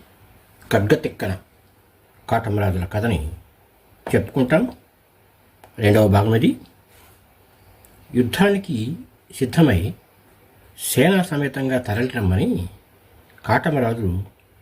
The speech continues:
తన పాలనా పరిధిలోని యాదవ నాయకులకి లేఖలు రాశాడు.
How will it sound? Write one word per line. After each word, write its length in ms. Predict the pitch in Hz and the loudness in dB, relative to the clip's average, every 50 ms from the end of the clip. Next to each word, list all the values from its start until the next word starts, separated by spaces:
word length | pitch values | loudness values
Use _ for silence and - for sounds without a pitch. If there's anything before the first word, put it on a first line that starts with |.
| _ _ _ _ _ _ - | _ _ _ _ _ _ -2
తన 160 | 107 95 87 | 0 0 0
పాలనా 440 | - - - 127 139 175 175 170 160 | 0 0 2 2 4 4 4 2 2
పరిధిలోని 560 | - - 123 120 117 113 123 117 110 104 98 | 2 2 2 2 2 2 0 0 2 2 2
యాదవ 260 | 101 117 135 139 131 | 2 4 4 4 2
నాయకులకి 720 | 120 117 107 107 95 107 107 101 98 104 87 82 90 131 - - - - _ _ _ _ _ _ _ _ _ - - 98 | 2 2 2 0 0 -2 -2 -2 -2 -2 -2 -2 -4 -6 -8 -12 -20 -20 _ _ _ _ _ _ _ _ _ -10 -2 0
లేఖలు 320 | 107 120 247 - 131 95 | 2 2 2 0 -2 -2
రాశాడు. 320 | 85 85 - 87 87 - | -4 -6 -8 -12 -14 -18